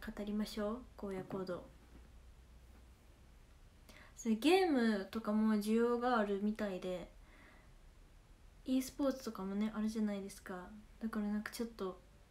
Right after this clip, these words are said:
やってますよアピールちょっとしていった方がいいんかなと思ってやっ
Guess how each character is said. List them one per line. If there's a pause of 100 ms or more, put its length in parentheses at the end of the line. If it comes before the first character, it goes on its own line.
(640)
や
っ
て
ま
す
よ
ア
ピ
ー
ル
ち
ょ
っ
と
し
て
い
っ (100)
た
方
が
い
い
ん
か
な (480)
と
思
っ (960)
て
や
っ